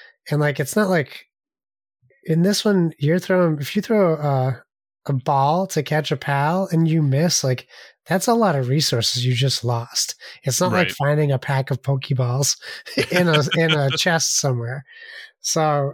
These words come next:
Speaker 1: and it's a lot of legwork to go back and craft those things again. So I don't know how long I'll be playing it, but,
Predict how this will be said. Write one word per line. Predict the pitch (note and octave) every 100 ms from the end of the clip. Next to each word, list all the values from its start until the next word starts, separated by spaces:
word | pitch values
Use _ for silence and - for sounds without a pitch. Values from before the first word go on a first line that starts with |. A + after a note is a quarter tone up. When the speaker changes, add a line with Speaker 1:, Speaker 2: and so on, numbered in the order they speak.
| -
Speaker 1:
and | D#3
it's | D#3+
a | E3
lot | C#3+ D3+ D3+
of | C3+
legwork | B2+ D3 G3 E3 C3 B2+ A#2+
to | C#3
go | C3+ C3
back | C3 C3 C3
and | C3 B2+
craft | - C#3+ C#3+ C#3
those | C#3 C3 B2 - - -
things | D3+ E3+ C#3+
again. | B2 A#2+ A#2
So | - B2 B2 _ - _ _ _ _ -
I |
don't | E3+
know | F#3+
how | D3 D#3+ D3
long | C#3+ D#3+
I'll | D#3+ E3+
be |
playing | D#3 E3+ E3+ F3
it, | F3+ C#3
but, | C3 C3